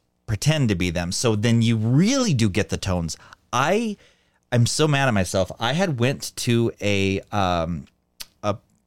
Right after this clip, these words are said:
website and I had it train my voice. And I had it speaking things on my behalf.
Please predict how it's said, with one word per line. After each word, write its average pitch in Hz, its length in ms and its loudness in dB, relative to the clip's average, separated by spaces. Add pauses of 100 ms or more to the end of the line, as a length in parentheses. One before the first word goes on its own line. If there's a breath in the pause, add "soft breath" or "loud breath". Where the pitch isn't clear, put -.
website 98 500 -2 (240)
and 104 140 2
I 113 100 -2
had 131 200 0
it 110 120 -4
train 113 280 0
my 95 120 2
voice. 87 640 -4 (720 loud breath)
And 117 140 2
I 127 140 0
had 151 280 -2
it - 120 -4
speaking 123 800 -2
things 92 580 0
on 104 160 0
my 95 200 0
behalf. 90 720 -6